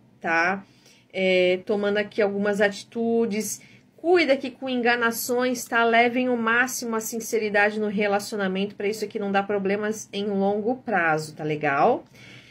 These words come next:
Com relação aos escorpianos que estão desempregados,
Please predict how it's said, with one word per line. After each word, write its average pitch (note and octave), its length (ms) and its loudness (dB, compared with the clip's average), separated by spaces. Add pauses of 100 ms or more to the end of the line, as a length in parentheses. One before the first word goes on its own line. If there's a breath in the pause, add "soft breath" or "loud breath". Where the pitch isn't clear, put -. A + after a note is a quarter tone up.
(300 loud breath)
Com A4 240 2
relação D#4 600 4
aos B3+ 160 2
escorpianos B3 800 -2
que B3 100 -4
estão B3 300 -2
desempregados, A#3 1400 2